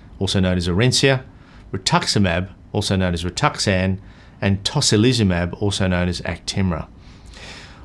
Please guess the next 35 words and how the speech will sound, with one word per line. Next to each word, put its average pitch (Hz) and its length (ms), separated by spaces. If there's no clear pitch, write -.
All 151 140
of 135 60
these 107 180
work 107 240
by 101 140
blocking 95 360
specific 127 680
parts 131 400
of 104 80
the 104 160
immune 131 280
system, 98 560
and 139 120
all 160 300
have 104 180
the 101 80
same 92 360
goal, 78 460
getting 120 260
the 101 140
immune 104 280
system 98 440
back 117 320
onto 101 240
standby 95 840
where 90 160
it 82 100
belongs. 82 600
Let's 113 160
take 104 200
a 90 60
breath. - 380
So 135 340
many 127 220
names, 104 580